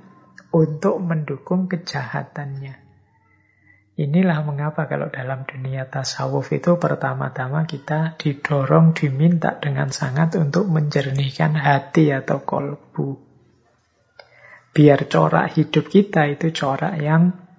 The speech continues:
positif, yang terang, yang jernih. Sehingga alat-alat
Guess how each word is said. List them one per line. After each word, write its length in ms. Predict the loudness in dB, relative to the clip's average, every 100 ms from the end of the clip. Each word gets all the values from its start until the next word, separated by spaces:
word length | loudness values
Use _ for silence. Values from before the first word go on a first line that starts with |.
| _ 2
positif, 800 | 2 2 -2 -2 0 0 2 0
yang 240 | 0 -2
terang, 480 | -2 0 4 4 4
yang 320 | 0 -4 -4
jernih. 560 | -4 -2 0 0 -2 -2
Sehingga 640 | 0 2 0 0 0 -2 -12 -12
alat-alat 800 | 2 6 6 4 4 6 8 6